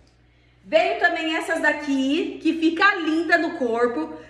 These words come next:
G um, que é um G G, tá? Quarenta e nove e cinquenta. Gente, isso aqui fica show no corpo, tá? Então veio essa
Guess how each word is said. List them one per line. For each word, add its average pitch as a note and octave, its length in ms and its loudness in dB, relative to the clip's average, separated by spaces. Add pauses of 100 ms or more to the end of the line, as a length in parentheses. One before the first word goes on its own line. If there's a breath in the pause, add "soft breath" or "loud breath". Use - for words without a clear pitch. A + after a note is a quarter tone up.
G D#4+ 320 2
um, E4 220 0
que F4+ 80 0
é F4+ 120 4
um E4 60 -4
G F#4+ 180 -4
G, B3+ 260 0
tá? - 520 0
Quarenta E4 480 0
e F4 80 -4
nove E4 220 0
e - 20 -4
cinquenta. D4+ 460 -2
Gente, C#4 220 -2
isso - 120 -6
aqui C4 160 -2
fica C#4 260 -4
show C#4+ 320 0
no D#4 120 -2
corpo, E3 320 -6
tá? - 680 -2
Então B3+ 160 -6
veio A3+ 320 -4
essa F#4 720 -2